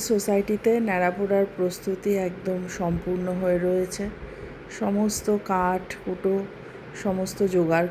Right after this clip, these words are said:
করে এখানে সাজানো রয়েছে। দু তিন দিন আগে থেকেই ন্যাড়া পোড়ার প্রস্তুতি শুরু হয়ে গেছে। এখন রাস্তাঘাটে যেখানেই যাও সেখানেই কিন্তু এরকমভাবে একটা ন্যাড়া পোড়ার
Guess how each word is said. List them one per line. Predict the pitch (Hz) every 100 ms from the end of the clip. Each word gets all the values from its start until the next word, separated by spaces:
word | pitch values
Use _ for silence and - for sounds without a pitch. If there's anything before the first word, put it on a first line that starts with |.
| 190
করে | 190 196
এখানে | 185 196 185 180
সাজানো | 185 170 180 185 180
রয়েছে। | 180 180 180 226 294 - - - - - - - 202
দু | 220 208
তিন | 233 233
দিন | 254
আগে | 226 202 214
থেকেই | 254 247 269
ন্যাড়া | 247 202 196
পোড়ার | 208 208 208
প্রস্তুতি | 190 185 - 190 196
শুরু | - 175 165
হয়ে | 170 165 175
গেছে। | 170 190 185 - - - - - - - - 202
এখন | 202 226 220
রাস্তাঘাটে | 202 - 240 226 226 247 214
যেখানেই | 208 220 226 240 247 220
যাও | 208 226 - - - - -
সেখানেই | 220 220 214 226 226
কিন্তু | 220 208 214
এরকমভাবে | 196 190 208 202 196 196
একটা | 202 202
ন্যাড়া | 202 180 180 175
পোড়ার | 185 190 185